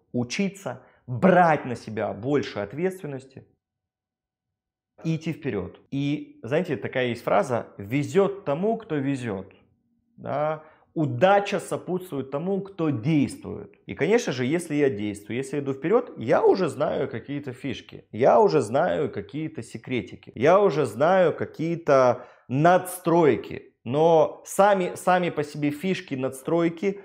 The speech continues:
они не работают без фундамента. Это ежедневного труда. Или знаете, как есть в спорте бодибилдеры, да?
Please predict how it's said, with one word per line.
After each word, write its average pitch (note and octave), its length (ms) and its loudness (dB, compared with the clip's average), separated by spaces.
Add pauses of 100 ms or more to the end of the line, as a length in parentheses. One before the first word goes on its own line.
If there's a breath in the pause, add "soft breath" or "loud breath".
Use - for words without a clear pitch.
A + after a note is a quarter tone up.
они D#3+ 260 0
не D#3+ 180 2
работают C#3 680 0
без D3 340 -2 (140)
фундамента. C#3 1300 0
Это A#2+ 240 -4
ежедневного C#3 1160 -2 (180 loud breath)
труда. A#2 500 -2
Или B2 140 -2
знаете, F3+ 300 0
как C3 220 -6
есть C3 260 -4 (520)
в F#2 60 -18
спорте E3 440 -2
бодибилдеры, B2+ 720 -2
да? C3 300 -2